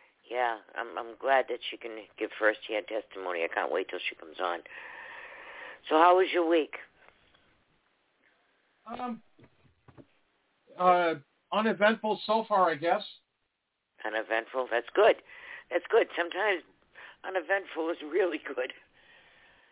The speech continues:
Speaker 1: Man, we got a lot to talk about tonight, um, especially about this border thing. 'Cause I was remembering some things about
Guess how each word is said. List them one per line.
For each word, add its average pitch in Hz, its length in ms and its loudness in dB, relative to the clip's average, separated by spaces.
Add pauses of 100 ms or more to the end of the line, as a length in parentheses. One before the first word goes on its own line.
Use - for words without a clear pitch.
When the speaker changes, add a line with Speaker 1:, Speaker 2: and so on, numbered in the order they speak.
(360)
Speaker 1:
Man, 180 160 -2
we 165 60 -8
got 208 140 0
a 202 40 4
lot 180 220 4
to - 180 -10
talk 147 240 2
about 113 260 -2 (120)
tonight, 85 300 -10 (1800)
um, 113 440 -4 (320)
especially 165 360 -2
about 127 240 4
this 107 140 -2 (120)
border 101 300 6 (100)
thing. 82 180 -6 (880)
'Cause 110 180 -6
I 131 60 6
was 147 200 2
remembering 170 600 4
some 110 220 -6
things 123 260 2
about 107 300 4